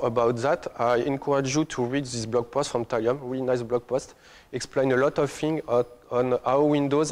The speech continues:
handle, uh, memory pages that are not present in memory but are, uh, used for, by the, the kernel. Another thing to do also is to, uh, use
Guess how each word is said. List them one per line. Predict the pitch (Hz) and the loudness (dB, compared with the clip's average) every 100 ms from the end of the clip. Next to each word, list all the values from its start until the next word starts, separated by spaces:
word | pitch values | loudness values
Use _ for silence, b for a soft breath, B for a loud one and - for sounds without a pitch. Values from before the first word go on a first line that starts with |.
| - | -2
handle, | 127 131 135 143 B B B B B | -2 2 0 0 B B B B B
uh, | 117 113 110 110 | -2 0 0 0
memory | 131 143 147 156 | 0 2 4 2
pages | 151 - 147 127 165 139 | -2 -2 0 2 0 -4
that | 110 117 117 | -2 -2 0
are | 110 | 0
not | 117 131 - - - _ _ _ _ - | 2 0 -2 -14 -20 _ _ _ _ -10
present | - 143 123 127 - - _ _ - | -2 0 0 -2 -8 -18 _ _ -12
in | 120 117 110 110 | -8 -6 -6 -4
memory | 113 107 123 | -2 0 -2
but | - 101 | -6 -10
are, | 104 98 - | -8 -8 -10
uh, | - - _ _ _ _ _ 131 | -20 -20 _ _ _ _ _ -6
used | 120 131 - | 0 0 -2
for, | - 113 113 110 - - | 0 2 2 0 -6 -4
by | 123 123 | 0 0
the, | 113 107 - | 0 -4 -8
the | 113 110 | -6 -6
kernel. | 98 90 - _ B B B B B - | -6 -10 -14 _ B B B B B -2
Another | 139 165 170 | 2 4 2
thing | 165 185 180 | 2 0 0
to | - 156 151 143 139 135 131 127 | -2 -2 2 2 4 2 2 0
do | 127 165 220 | -2 -2 -2
also | 139 135 - 165 - | -2 0 2 0 0
is | 139 - | -6 -8
to, | 143 147 151 - | -6 -4 -4 -2
uh, | 120 120 117 120 | 2 4 4 4
use | 117 143 170 | 2 2 0